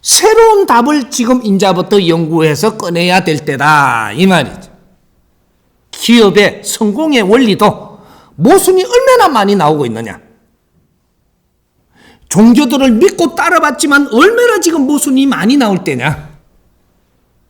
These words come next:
내가 이거를 먹으면 좋다라고 해서 계속 이거를 먹었는데 내 몸이, 내 몸에 병이 안 오더냐.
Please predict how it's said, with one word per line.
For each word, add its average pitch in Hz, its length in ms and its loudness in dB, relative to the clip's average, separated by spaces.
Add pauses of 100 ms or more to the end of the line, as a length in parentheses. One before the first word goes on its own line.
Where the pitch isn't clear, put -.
(600)
내가 233 320 2
이거를 359 420 2
먹으면 277 480 0
좋다라고 349 500 -2
해서 302 180 0 (120)
계속 480 460 2
이거를 294 340 -2
먹었는데 220 880 0
내 170 180 0
몸이, 214 340 0
내 180 140 0
몸에 214 300 0
병이 185 260 0
안 170 160 2
오더냐. 226 440 0